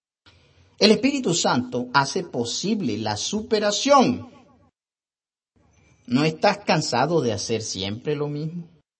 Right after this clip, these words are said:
Con el poder de Dios trabajando en usted, cuando está en nuestra vida, no hay nada demasiado difícil para nosotros.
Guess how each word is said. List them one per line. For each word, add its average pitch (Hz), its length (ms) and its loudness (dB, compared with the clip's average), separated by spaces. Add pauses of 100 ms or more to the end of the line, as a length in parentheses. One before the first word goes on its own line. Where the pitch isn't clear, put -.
(680)
Con 175 160 4
el 175 100 2
poder 202 280 6
de 240 100 8
Dios 226 240 4
trabajando 165 580 2
en 156 120 -2
usted, 120 320 -6
cuando 151 320 4
está 196 380 0
en 240 120 4
nuestra 135 400 -2
vida, 101 380 -10
no 135 120 -4
hay 165 100 2
nada 160 360 2
demasiado 156 600 -2
difícil 127 500 -6
para 185 240 0
nosotros. 202 840 0